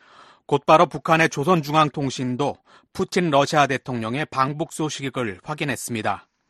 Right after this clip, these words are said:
유리 우샤코프 러시아 대통령 외교보좌관은 푸틴 대통령의 이번 북한 내 일정에 관해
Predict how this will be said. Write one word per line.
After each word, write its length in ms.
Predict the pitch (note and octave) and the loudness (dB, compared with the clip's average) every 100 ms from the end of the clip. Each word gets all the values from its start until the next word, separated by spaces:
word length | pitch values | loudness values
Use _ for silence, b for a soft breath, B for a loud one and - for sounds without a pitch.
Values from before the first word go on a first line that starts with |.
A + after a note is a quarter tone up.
| b b b b b b - | b b b b b b -6
유리 260 | C3 D#3+ F3+ | 2 6 6
우샤코프 680 | D3 F3+ E3+ - D#3 - | 6 4 2 4 0 2
러시아 360 | E3+ D3 C#3+ E3 | 4 4 4 2
대통령 600 | D3+ C#3+ D#3 D3 D3 C#3+ - | 0 -4 -4 -2 0 -2 0
외교보좌관은 1000 | C3 C3+ D#3 C#3+ C3 C3 A#2 A#2+ C#3 F#2+ _ b b b - | 2 4 2 2 2 2 2 0 -2 -6 _ b b b -8
푸틴 320 | F3+ - F#3+ | -4 0 2
대통령의 680 | F3 F3 F3+ E3 D3+ D#3 D#3+ | 2 0 2 4 4 4 2
이번 280 | C3 D#3 D3 | 2 -2 -2
북한 440 | - - E3+ D#3 | -10 -6 -4 -2
내 100 | D3+ | 0
일정에 520 | C3+ D3 - E3 D3 | 0 -2 -2 -2 -2
관해 440 | C3 A#2 C3 F#2+ | 0 2 2 -2